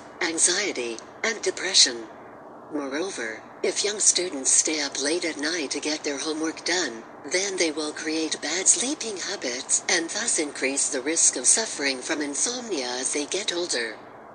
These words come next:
Not every household is suitable for homework. Students from lower socioeconomic status tend to work after school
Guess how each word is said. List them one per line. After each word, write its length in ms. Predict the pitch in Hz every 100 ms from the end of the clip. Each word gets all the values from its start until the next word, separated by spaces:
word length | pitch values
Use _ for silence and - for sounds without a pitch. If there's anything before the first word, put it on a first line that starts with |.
| - - 143
Not 240 | 151 -
every 320 | 175 180 202
household 600 | 185 165 170 - 165 156 131
is 100 | 127
suitable 560 | - 185 147 131 123
for 160 | 135 131
homework. 600 | 151 139 123 120 - - - - - - - -
Students 560 | - - 233 185 -
from 180 | 151 139
lower 260 | 139 180 151
socioeconomic 1160 | - 165 - 190 170 175 - 151 160 156 139
status 500 | - - 220 196 151
tend 280 | - 202 196
to 100 | 208
work 320 | 160 196 208 208
after 380 | 190 - 190
school 540 | 160 - 233 202 120